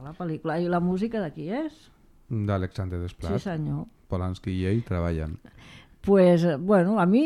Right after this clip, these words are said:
Speaker 1: ja t'he dit, a mi no em va desagradar. En canvi, jo sentia la, la, la gent que sortia, que diuen que era dolentíssima. Ja m'havien avisat, ja, però mira, he vingut,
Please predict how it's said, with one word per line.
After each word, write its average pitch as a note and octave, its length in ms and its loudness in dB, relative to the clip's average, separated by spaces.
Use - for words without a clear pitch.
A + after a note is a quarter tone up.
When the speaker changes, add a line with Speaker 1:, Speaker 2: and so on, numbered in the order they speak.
Speaker 1:
ja C4+ 160 4
t'he A3 140 4
dit, G3 180 6
a F#3+ 80 6
mi B3+ 100 8
no F4+ 120 2
em C#4+ 80 2
va A3+ 100 4
desagradar. F3 560 0
En D3+ 80 -6
canvi, A#3 240 2
jo B3 120 2
sentia G#3+ 600 2
la, C3+ 260 -4
la, C#2+ 120 -20
la A#2+ 160 -10
gent F3+ 240 -2
que A#3 100 0
sortia, A3 600 -2
que E3+ 120 0
diuen D3 280 -2
que F3+ 80 -4
era E3+ 160 -2
dolentíssima. A3+ 1040 0
Ja B3 140 2
m'havien C4+ 340 0
avisat, G#3 560 -2
ja, F#3+ 240 -2
però F#3 240 -2
mira, G3+ 240 0
he G3 60 -2
vingut, A3 480 -2